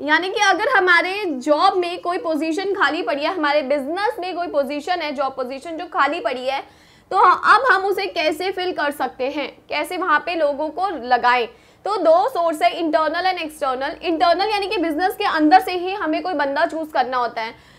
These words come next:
तो बिजनेस के अंदर या तो हम ट्रांसफर कर सकते हैं किसी का,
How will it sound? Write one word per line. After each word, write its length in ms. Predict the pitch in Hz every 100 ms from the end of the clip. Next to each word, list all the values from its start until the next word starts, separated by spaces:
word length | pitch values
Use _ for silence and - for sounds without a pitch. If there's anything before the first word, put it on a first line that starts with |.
| - -
तो 180 | 381 381
बिजनेस 600 | 294 - 311 302 415 440
के 80 |
अंदर 420 | 440 349 349 392 381
या 200 | 311 320
तो 280 | 403 466
हम 120 | 403 440
ट्रांसफर 480 | 440 294 302 370
कर 180 | 359 359
सकते 320 | 339 349 320
हैं 260 | 359 427 370
किसी 240 | 359 359
का, 220 | 349 370